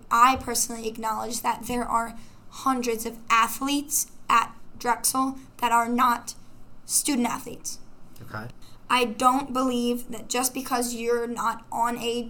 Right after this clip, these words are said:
Speaker 1: Division One team or Division Two or Three team that you're not an athlete.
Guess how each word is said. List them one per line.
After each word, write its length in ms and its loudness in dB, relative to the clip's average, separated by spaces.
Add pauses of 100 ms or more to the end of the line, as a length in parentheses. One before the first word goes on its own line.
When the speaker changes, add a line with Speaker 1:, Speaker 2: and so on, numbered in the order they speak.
(120)
Speaker 1:
Division 500 0
One 220 0
team 300 -2
or 40 -6
Division 380 -2
Two 300 -4
or 40 -8
Three 540 -2
team 580 -2 (180)
that 140 -2
you're 120 -4
not 180 4
an 80 -8
athlete. 480 -4